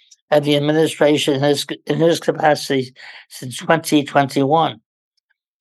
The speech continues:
He has emerged as one of the president's closest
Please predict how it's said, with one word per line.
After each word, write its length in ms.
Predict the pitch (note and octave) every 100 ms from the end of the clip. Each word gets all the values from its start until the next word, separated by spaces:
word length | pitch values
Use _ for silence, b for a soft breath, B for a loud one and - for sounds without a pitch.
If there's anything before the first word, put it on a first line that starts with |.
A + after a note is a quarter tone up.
| _
He 120 | - E3
has 140 | D3
emerged 480 | D#3 D#3+ F3 F#3 D3
as 180 | D3+ C3+
one 220 | D#3 D#3+
of 120 | D3
the 80 | C#3
president's 560 | - D#3+ B2 D3+ C#3 B2+
closest 640 | - F3 E3 F#3 D#3 -